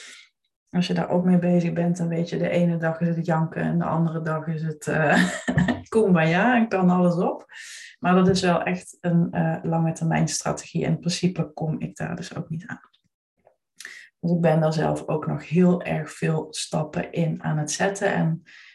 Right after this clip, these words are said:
ik wil daar dit jaar ook echt veel meer nog in gaan ontwikkelen. Ook omdat, hè,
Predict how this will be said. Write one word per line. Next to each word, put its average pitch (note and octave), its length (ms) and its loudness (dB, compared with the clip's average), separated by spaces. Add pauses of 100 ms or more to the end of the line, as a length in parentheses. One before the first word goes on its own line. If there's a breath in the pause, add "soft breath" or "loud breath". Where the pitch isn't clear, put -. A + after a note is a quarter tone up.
(120)
ik F3 200 0
wil E3+ 220 4
daar D#3+ 200 2
dit E3 240 0
jaar D3+ 280 0
ook D#3 200 -4
echt - 380 -6
veel F#3 420 4
meer E3 640 2 (480 soft breath)
nog E3+ 460 0
in E3 260 2
gaan D3+ 400 -2
ontwikkelen. D#3+ 840 -2
Ook C#4 240 0
omdat, F#3 480 2 (240)
hè, - 540 -2